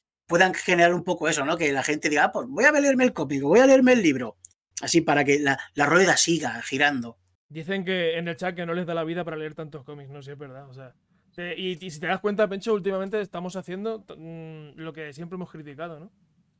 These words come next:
Speaker 1: ¿El
Speaker 2: Que
Speaker 1: qué?
Speaker 2: ha-, habi-, había gente que conocía los cómics a través de las películas, o conocía personajes de
Speaker 1: Sí.
Speaker 2: cómics a través de las películas, y nosotros decíamos, "Venga, va".
Speaker 1: Sí, sí, nos, nos, nos
Speaker 2: Vale,
Speaker 1: hemos
Speaker 2: y,
Speaker 1: convertido en esa
Speaker 2: y
Speaker 1: gente
Speaker 2: ahora,
Speaker 1: que
Speaker 2: y ahora
Speaker 1: odiamos.
Speaker 2: nos hemos convertido en esa gente. O sea, yo ya te
Speaker 1: Como
Speaker 2: digo,
Speaker 1: esa
Speaker 2: yo,
Speaker 1: gente
Speaker 2: yo te
Speaker 1: que
Speaker 2: digo
Speaker 1: lleva
Speaker 2: que Inve-,
Speaker 1: camisetas de
Speaker 2: Invencible
Speaker 1: superhéroes y no sale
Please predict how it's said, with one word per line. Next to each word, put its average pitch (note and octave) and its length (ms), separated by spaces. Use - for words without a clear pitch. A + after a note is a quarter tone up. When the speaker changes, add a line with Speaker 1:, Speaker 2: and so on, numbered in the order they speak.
Speaker 1:
¿El D3 140
Speaker 2:
Que D3 80
Speaker 1:
qué? C3 40
Speaker 2:
ha-, F3+ 160
habi-, F#3 140
había E3+ 240
gente G3+ 240
que F3+ 100
conocía E3+ 280
los F3+ 100
cómics F#3 240
a F3+ 60
través F3+ 180
de F3 80
las E3+ 100
películas, F#3 560
o E3+ 100
conocía E3+ 320
personajes F3+ 320
de - 80
Speaker 1:
Sí. - 20
Speaker 2:
cómics G3 120
a - 20
través E3 160
de F#3 40
las F3 100
películas, G3+ 380
y F3+ 60
nosotros F3+ 220
decíamos, D#3+ 280
"Venga, D#3+ 220
va". D#3 180
Speaker 1:
Sí, B2 160
sí, C3 80
nos, C3 180
nos, C3+ 160
nos C3+ 140
Speaker 2:
Vale, D3 40
Speaker 1:
hemos E3 120
Speaker 2:
y, - 40
Speaker 1:
convertido E3 340
en E3 40
esa D#3 120
Speaker 2:
y - 20
Speaker 1:
gente - 220
Speaker 2:
ahora, - 80
Speaker 1:
que - 20
Speaker 2:
y C#3+ 140
ahora - 20
Speaker 1:
odiamos. G#3+ 160
Speaker 2:
nos G#3+ 140
hemos G#3 160
convertido F#3+ 400
en F3+ 80
esa D#3 160
gente. E3 240
O - 180
sea, - 160
yo D#3+ 100
ya F#3 100
te - 0
Speaker 1:
Como F#3+ 120
Speaker 2:
digo, G3+ 200
Speaker 1:
esa E3+ 120
Speaker 2:
yo, F#3+ 60
Speaker 1:
gente F#3+ 160
Speaker 2:
yo - 20
te - 40
Speaker 1:
que F3 80
Speaker 2:
digo F3 100
Speaker 1:
lleva F3+ 80
Speaker 2:
que F3+ 80
Inve-, F3 60
Speaker 1:
camisetas F3+ 300
de F3 100
Speaker 2:
Invencible F#3 220
Speaker 1:
superhéroes D#3 360
y - 20
no D3+ 80
sale D#3+ 180